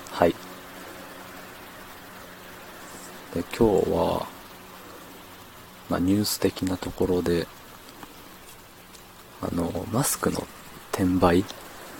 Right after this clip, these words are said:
マスクとかアルコール消毒系の転売が、ね、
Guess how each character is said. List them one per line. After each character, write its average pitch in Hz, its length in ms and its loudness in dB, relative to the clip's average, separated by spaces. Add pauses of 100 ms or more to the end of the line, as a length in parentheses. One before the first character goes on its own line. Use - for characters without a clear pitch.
(420)
マ 104 120 10
ス - 120 4
ク - 120 2
と - 120 -4
か - 360 6
ア 92 40 4
ル 92 120 2
コ 92 260 10
ー 92 40 8 (320)
ル - 60 4 (140)
消 92 300 10
毒 87 440 8
系 90 280 10
の 85 260 6 (560)
転 90 240 10
売 87 240 12
が、 85 280 8 (1500)
ね、 87 200 10